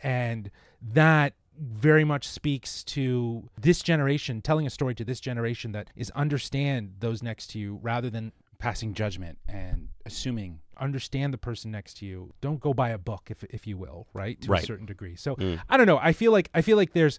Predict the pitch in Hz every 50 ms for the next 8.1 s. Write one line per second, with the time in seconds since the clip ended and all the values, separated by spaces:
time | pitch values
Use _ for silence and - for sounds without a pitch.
0 | - _ - 180 175 185 - - 127 135 135 123 127 117 110 - - - - 131
1 | - - - - 131 110 98 - - - 120 117 117 - 110 104 101 110 120 110
2 | 110 104 101 - - _ 127 127 110 - - - 151 160 160 135 104 - - -
3 | - 120 123 - - 110 95 92 92 131 170 196 185 156 156 - - - - -
4 | - - _ - 120 143 143 139 117 - 120 127 135 151 147 120 98 92 - _
5 | _ _ _ _ _ _ - 127 127 123 123 110 - 131 - - - - 151 151
6 | 139 147 131 120 104 104 101 - 110 113 104 98 - - _ _ - 120 - -
7 | 147 120 113 127 - - 123 110 85 101 95 95 - - - 101 95 98 98 98
8 | 107